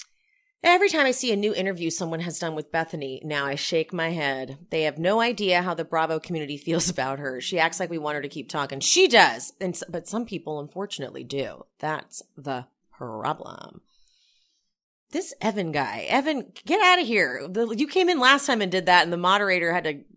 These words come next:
redact your weird comments. Like, <laughs> what are you doing?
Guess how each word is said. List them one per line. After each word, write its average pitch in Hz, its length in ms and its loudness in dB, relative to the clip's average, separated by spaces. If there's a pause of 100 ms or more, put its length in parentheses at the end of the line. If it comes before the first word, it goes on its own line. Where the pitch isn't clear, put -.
(120)
redact 170 680 0
your 165 140 -6
weird 156 340 -8
comments. 127 600 -8 (880)
Like, 165 440 -4
<laughs> - 100 4
what 311 120 4
are - 160 8
you 339 80 8
doing? - 800 -2